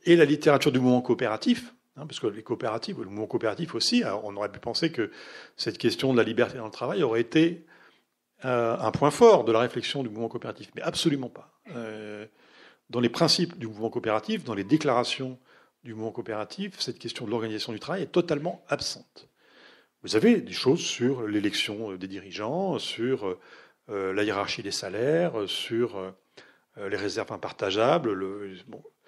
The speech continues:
des choses extrêmement intéressantes qui font du, des coopératives, euh, des entreprises tout à fait particulières et beaucoup plus démocratiques, il n'y a aucun doute. Euh, mais dans la plupart des coopératives, dans la quasi-totalité des coopératives, euh,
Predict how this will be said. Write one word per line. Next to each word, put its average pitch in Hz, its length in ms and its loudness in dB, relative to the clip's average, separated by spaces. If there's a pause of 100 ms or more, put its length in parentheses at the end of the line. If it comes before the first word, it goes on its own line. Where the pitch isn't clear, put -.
(300)
des 120 60 -6
choses - 220 -2
extrêmement 127 380 0
intéressantes 107 380 0
qui 139 100 -8
font 143 180 -2
du, 120 200 -2 (100)
des 117 200 -6
coopératives, 107 760 -4
euh, 92 80 -6
des 92 160 -8
entreprises 101 380 -8
tout - 140 -16
à 107 60 -8
fait - 140 -8
particulières 107 640 -2
et 90 120 -8 (420)
beaucoup 120 200 2
plus - 140 -4
démocratiques, 104 640 -6 (260)
il - 40 -20
n'y - 20 -18
a 101 40 -8
aucun 104 200 -8
doute. 233 280 -2 (880)
Euh, 107 200 -2
mais 123 220 8
dans 165 360 4
la 110 120 0
plupart 120 340 0
des 110 80 -4
coopératives, 101 460 -6
dans 117 80 -6
la 80 80 -10
quasi-totalité 120 800 2
des 98 100 -2
coopératives, 110 720 -4
euh, 95 240 -4